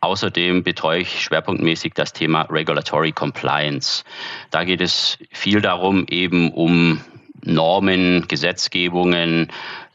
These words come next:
sowie Eco-Design, Safety und Standards und um diese eben zu erfüllen. Mein Titel ist Projektmanager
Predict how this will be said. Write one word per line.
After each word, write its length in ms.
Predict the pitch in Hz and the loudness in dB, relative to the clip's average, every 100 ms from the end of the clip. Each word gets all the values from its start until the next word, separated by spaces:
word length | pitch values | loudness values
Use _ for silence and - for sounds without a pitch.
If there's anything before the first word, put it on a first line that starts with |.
| - | -12
sowie 300 | - 80 82 | -6 -4 -2
Eco-Design, 920 | 90 85 90 87 80 82 85 85 85 | -4 -2 0 0 0 0 0 2 0
Safety 840 | 82 - 80 87 - 85 82 82 78 | -2 -2 -2 -4 -4 0 0 0 0
und 180 | - 80 | -2 -2
Standards 640 | - - 85 82 78 - | 0 0 0 0 -2 -4
und 420 | - 85 80 - - - _ - | -4 -2 -2 -6 -12 -20 _ -6
um 180 | 85 | -4
diese 380 | 78 82 85 82 | -4 -4 -2 -2
eben 240 | 78 76 76 | -2 -4 -2
zu 140 | - | -2
erfüllen. 640 | - 78 - 71 69 67 - - - - | -2 -2 -2 0 0 -4 -10 -16 -14 -8
Mein 160 | 85 85 | -6 -4
Titel 280 | 131 131 117 | -2 -2 0
ist 220 | - - | -2 -6
Projektmanager 1160 | - 90 95 117 - 127 123 123 - 123 120 | -4 0 0 -2 -4 -2 0 -2 -2 0 0